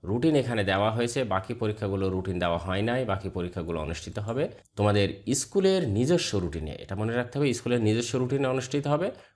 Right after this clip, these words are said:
বাকি পরীক্ষার রুটিনগুলো স্কুল থেকে জেনে নিবা, মানে তোমাদের শিক্ষা প্রতিষ্ঠান থেকে জেনে নিবা, এটা মনে রাখতে হবে। বাকি বিষয়টা দেখো, খেয়াল করো, এখানে আছে বিশেষ নির্দেশাবলী এক নম্বর, এটি খুবই তোমাদের জানার প্রয়োজন যে সকল শ্রেণীর সকল বিষয়ের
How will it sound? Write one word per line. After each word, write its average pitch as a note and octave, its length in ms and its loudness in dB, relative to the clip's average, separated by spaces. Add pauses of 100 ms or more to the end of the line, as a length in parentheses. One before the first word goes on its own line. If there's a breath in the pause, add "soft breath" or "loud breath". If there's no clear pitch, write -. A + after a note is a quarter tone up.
বাকি G2+ 200 -2
পরীক্ষার G2+ 340 0
রুটিনগুলো A2 460 0
স্কুল F2+ 200 -4
থেকে E2+ 200 -4
জেনে D#2 180 -2
নিবা, C#2+ 340 -6
মানে E2 220 -4
তোমাদের D#2+ 300 -4
শিক্ষা A#2 340 -4
প্রতিষ্ঠান A#2 440 -2
থেকে D#3 220 0
জেনে E2 240 0
নিবা, D2 320 -8 (520 loud breath)
এটা B2+ 160 2
মনে F#2+ 180 2
রাখতে D#2+ 240 -6
হবে। C2 160 -8 (400 soft breath)
বাকি A2+ 320 0
বিষয়টা A#2+ 400 2
দেখো, G#2 220 2
খেয়াল G#2 240 0
করো, A2+ 160 0
এখানে G#2+ 260 -2
আছে G2+ 280 0
বিশেষ B2 500 0
নির্দেশাবলী A2+ 680 0
এক G2+ 200 0
নম্বর, G2 340 0 (480 soft breath)
এটি G#2 120 -4
খুবই G#2+ 460 2 (340)
তোমাদের F2+ 280 -2
জানার F#2 300 -2
প্রয়োজন G#2+ 480 2
যে G#2 140 0
সকল C#3+ 400 0
শ্রেণীর C3 320 0
সকল B2 340 -2
বিষয়ের A#2+ 580 0